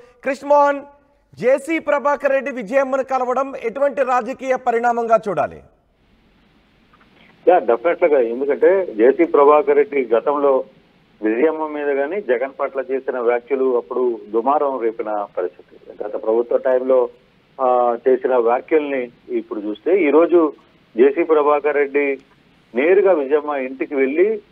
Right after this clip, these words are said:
Speaker 2: అక్కడ ఆమెతో, ఓ, చాలా ఆప్యాయంగా మాట్లాడడం, ఆమె కూడా, విజయమ్మ కూడా ప్రభాకర్ రెడ్డిని పిలిచి కూర్చోబెట్టి వ్యవహారాన్ని అంతా కూడా, ఆ,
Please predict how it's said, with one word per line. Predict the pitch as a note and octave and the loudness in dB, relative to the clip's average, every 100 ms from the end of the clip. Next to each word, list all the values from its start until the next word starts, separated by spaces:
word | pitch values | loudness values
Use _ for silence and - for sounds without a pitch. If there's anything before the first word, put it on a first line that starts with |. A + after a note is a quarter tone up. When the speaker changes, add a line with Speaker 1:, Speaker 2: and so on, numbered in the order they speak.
| - | -6
Speaker 2:
అక్కడ | A#2+ - B2 | -6 -2 0
ఆమెతో, | A#2+ A#2 A2 A2+ A2+ A#2 A2+ A2+ - | 0 0 -2 -4 -2 0 2 -2 -6
ఓ, | A2+ A2+ A2 A2 - | -2 0 0 -2 -2
చాలా | A2 C#3 | 0 2
ఆప్యాయంగా | C3+ - B2+ B2+ B2+ B2 A#2 A2+ - A2+ | 2 0 -2 -2 -2 -2 -2 -4 -8 -4
మాట్లాడడం, | A2 B2 A#2+ A#2+ E3+ F#3 _ _ _ - | -2 -2 -4 -2 -6 -6 _ _ _ -2
ఆమె | B2 E3+ F#3+ | 0 0 0
కూడా, | F#3 F3+ | 2 2
విజయమ్మ | D3 D3+ E3 D#3 | 0 -4 -4 -4
కూడా | D3+ D#3 C#3+ | -2 0 -2
ప్రభాకర్ | - B2+ C#3 C3+ B2+ | -2 0 0 0 -4
రెడ్డిని | A#2+ A#2+ B2 B2 A#2 _ _ _ _ - | -4 -10 -12 -10 -12 _ _ _ _ -2
పిలిచి | C3+ D#3 D3+ | 0 0 -4
కూర్చోబెట్టి | - C#3 D3 C3+ C3+ C3+ C3+ | -6 -4 0 0 0 -2 0
వ్యవహారాన్ని | C3 A#2 A#2+ B2 B2 A#2+ | 2 2 2 -2 -6 -6
అంతా | A2+ A2+ | -4 0
కూడా, | A2+ A#2 G#2+ - - | 2 2 0 -6 -4
ఆ, | A2+ A2 G#2+ G#2+ | 0 0 0 0